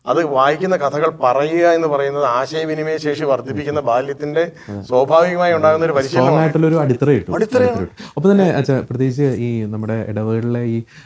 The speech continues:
Speaker 2: ആ, നമ്മുടെ തിരുബാല സഖ്യം പോലെ മിഷൻ ലീഗ് പോലുള്ള സംഘടനകൾ, ആ സംഘടനകളിലെ ഒരു പ്രവർത്തനം, ആ, അച്ഛന്മാരുടെ പിന്നീടുള്ള ഒരു ദൈവവിളിക്ക് അല്ലെങ്കിൽ പൗരോഹിത്യ ജീവിതത്തിൽ എത്രത്തോളം ഒരു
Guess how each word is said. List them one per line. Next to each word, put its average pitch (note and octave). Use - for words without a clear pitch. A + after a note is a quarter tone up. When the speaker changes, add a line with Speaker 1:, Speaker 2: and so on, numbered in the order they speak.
Speaker 2:
ആ, G2+
നമ്മുടെ A2+
തിരുബാല A2
സഖ്യം A2+
പോലെ G#2
മിഷൻ G#2
ലീഗ് B2
പോലുള്ള A#2
സംഘടനകൾ, G#2
ആ F3+
സംഘടനകളിലെ E3
ഒരു C#3
പ്രവർത്തനം, G#2
ആ, G#2+
അച്ഛന്മാരുടെ A2
പിന്നീടുള്ള A#2+
ഒരു A2+
ദൈവവിളിക്ക് G#2
അല്ലെങ്കിൽ G2+
പൗരോഹിത്യ G2
ജീവിതത്തിൽ G2
എത്രത്തോളം A2
ഒരു A2